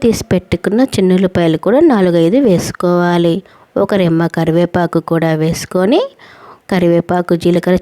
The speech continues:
చిన్నుల్లిపాయలు కొంచెం వేగి కలర్ చేంజ్ అయ్యే వరకు వేగనిచ్చి, ముందుగా కట్ చేసి పెట్టుకున్న క్యారెట్ ముక్కలను వేసుకోవాలి. ఇలా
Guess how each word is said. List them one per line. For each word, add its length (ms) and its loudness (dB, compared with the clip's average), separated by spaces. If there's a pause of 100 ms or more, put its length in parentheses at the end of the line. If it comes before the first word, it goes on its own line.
చిన్నుల్లిపాయలు 600 0 (160)
కొంచెం 360 0 (120)
వేగి 360 2 (520)
కలర్ 320 0
చేంజ్ 300 2
అయ్యే 220 2
వరకు 200 -2 (120)
వేగనిచ్చి, 580 0 (720)
ముందుగా 280 4 (120)
కట్ 240 -4
చేసి 240 0
పెట్టుకున్న 460 -2 (140)
క్యారెట్ 320 0 (120)
ముక్కలను 440 0
వేసుకోవాలి. 800 0 (460)
ఇలా 120 0